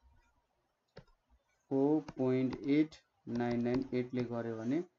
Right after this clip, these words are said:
लगभग वान पोइन्ट फोर वान into ten to the power seventeen को फर्ममा आउँछ। वान पोइन्ट फोर वान फोर into ten to the power seventeen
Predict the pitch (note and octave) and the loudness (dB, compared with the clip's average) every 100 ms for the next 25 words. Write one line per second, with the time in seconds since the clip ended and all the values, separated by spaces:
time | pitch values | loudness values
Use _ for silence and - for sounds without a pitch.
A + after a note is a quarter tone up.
0 | _ _ _ - A#2+ B2 B2 B2+ B2+ B2+ | _ _ _ -6 0 0 2 0 0 -2
1 | - _ B2 C3 C#3+ D#3+ D3 C#3+ C#3 C3+ | -12 _ -4 0 4 6 4 4 6 6
2 | C3+ - C3+ C3 C3 C3 B2+ C3 B2+ B2+ | 4 -4 -2 0 2 2 2 2 0 -2
3 | B2 A#2+ A#2+ A#2+ B2 - B2 A2+ A#2+ A#2 | -2 -4 -4 -4 -4 -4 -4 -2 -4 -6
4 | A2+ - G#2+ A2 A2 A2 - _ _ - | -8 -10 -8 -8 -10 -14 -18 _ _ -20
5 | _ - C3+ C#3+ C#3+ C#3+ C3+ - C3+ C3+ | _ -2 4 4 4 4 4 4 2 4
6 | C3+ B2+ B2+ C3+ B2+ B2 C3+ C3 B2 A#2+ | 4 0 0 0 2 0 0 0 0 0
7 | A#2+ - A#2+ C#3 - _ _ - C3+ C3 | -4 -4 -4 -4 -10 _ _ -6 0 0
8 | B2+ C#3 D3+ | 4 4 4